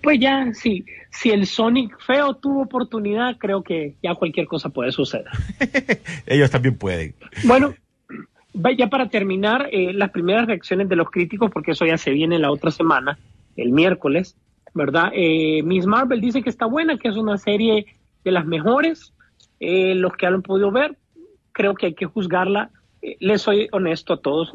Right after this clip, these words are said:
Speaker 1: no es para necesariamente un público mayor, es un público adolescente.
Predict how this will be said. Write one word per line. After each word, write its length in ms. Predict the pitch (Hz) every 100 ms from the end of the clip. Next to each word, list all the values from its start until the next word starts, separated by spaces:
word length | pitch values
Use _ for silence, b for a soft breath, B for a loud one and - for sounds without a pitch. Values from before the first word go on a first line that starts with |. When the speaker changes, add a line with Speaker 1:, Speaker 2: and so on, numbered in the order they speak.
| 156
Speaker 1:
no 200 | 160 190
es 140 | 220
para 440 | - 190 156 180 _ _ _ -
necesariamente 680 | 156 151 170 151 156 156
un 100 | 160
público 380 | 147 151 147 143
mayor, 340 | 160 170 175 -
es 100 | -
un 120 | 147
público 340 | 135 143 131 156
adolescente. 640 | 147 160 - 131 139 165